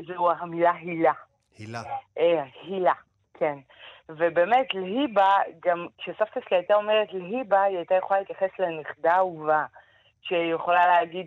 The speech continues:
Speaker 1: שהיא מייצרת אווירה שמחה, או מייצרת קסם.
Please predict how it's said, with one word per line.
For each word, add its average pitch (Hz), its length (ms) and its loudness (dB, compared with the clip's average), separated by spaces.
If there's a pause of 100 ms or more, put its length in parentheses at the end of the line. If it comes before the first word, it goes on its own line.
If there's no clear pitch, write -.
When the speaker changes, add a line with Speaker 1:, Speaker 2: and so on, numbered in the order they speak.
Speaker 1:
שהיא 180 180 -8
מייצרת 196 720 2
אווירה 185 640 2 (720)
שמחה, 190 560 2
או 180 60 4
מייצרת 170 640 0 (120)
קסם. 190 500 0